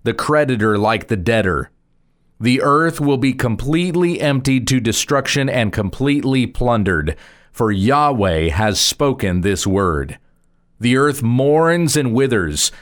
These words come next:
The world languishes and withers. The exalted of the people of the earth languish.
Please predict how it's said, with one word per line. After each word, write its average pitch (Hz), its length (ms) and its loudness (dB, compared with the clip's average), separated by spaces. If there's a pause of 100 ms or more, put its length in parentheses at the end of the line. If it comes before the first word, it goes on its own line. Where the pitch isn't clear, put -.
(120)
The 123 80 0
world 147 320 2
languishes 147 1000 2
and 113 260 0
withers. 90 640 -2
The 135 200 2
exalted 151 680 0
of 147 120 -2
the 147 80 -2
people 160 480 0
of 131 100 -2
the 143 160 2
earth 160 300 0
languish. 123 840 0